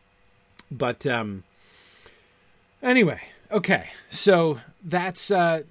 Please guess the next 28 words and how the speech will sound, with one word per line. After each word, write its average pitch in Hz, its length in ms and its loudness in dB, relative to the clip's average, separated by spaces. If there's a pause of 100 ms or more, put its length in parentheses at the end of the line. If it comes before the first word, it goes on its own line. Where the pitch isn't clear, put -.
(120)
that's 170 280 -6
the 185 80 -6
plan. 190 180 -2
So 151 160 -4
we 175 220 -4
will 196 240 0
talk 196 340 -6
about, 127 460 -6 (480)
um, 131 380 -6 (440)
we 151 140 -6
will 143 140 -4
talk 135 300 -8
about 117 520 -8 (960)
Canto 120 400 -8
One. 123 400 -8 (320)
Uh, 120 460 -4 (360)
we'll 127 160 -10
start 139 300 -4
with, 139 120 -4
you 131 60 -4
know, 120 100 -6
our 120 120 -8
first 160 240 -4
class 139 340 -8
on, 135 260 -10
on 135 160 -8
Canto 139 340 -6
One. 135 200 -4